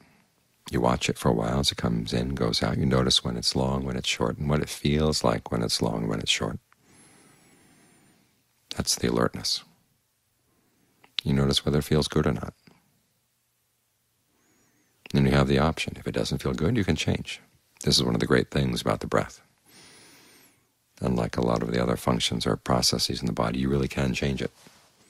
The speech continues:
If you want it to be longer, just think longer, and you can make it longer. Shorter,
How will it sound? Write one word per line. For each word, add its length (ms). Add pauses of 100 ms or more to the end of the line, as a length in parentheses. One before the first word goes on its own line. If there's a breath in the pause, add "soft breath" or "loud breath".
(720 loud breath)
If 80
you 80
want 120
it 40
to 60
be 100
longer, 320
just 240
think 320
longer, 380
and 160
you 40
can 200
make 160
it 100
longer. 340 (600)
Shorter, 400